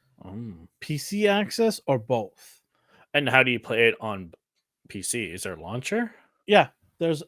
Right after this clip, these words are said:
Speaker 2: you can, I think you can go to Windows and download the app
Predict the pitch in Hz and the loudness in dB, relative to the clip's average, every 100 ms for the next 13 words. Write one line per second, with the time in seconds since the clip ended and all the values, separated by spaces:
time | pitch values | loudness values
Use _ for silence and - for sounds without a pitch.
0 | - 170 175 165 160 190 196 170 156 147 | -8 -4 -2 -2 -4 -2 -4 -4 0 2
1 | 147 147 - 147 147 143 143 143 147 190 | 2 0 -4 -2 -2 -2 -2 -2 0 2
2 | 165 135 135 143 123 123 131 147 135 123 | 4 4 2 -2 -4 0 0 2 -2 -2
3 | 127 120 123 131 156 - | -6 -10 -2 2 2 -2